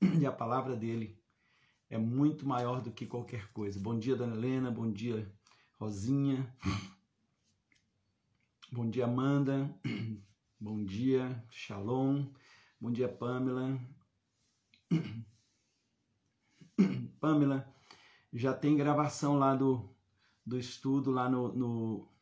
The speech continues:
no Telegram. Vai lá, já tem a gravação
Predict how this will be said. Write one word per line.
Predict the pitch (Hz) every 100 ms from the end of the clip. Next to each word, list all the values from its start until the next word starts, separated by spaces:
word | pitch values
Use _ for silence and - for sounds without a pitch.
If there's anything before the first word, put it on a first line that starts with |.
| _ _ _ -
no | 113 120
Telegram. | 127 135 123 123 104 98 - _ _ _ _
Vai | 120 117 98 113
lá, | 117 120 123 - _ - _ _ _
já | - 117
tem | - 120
a | 120
gravação | 120 123 120 123 123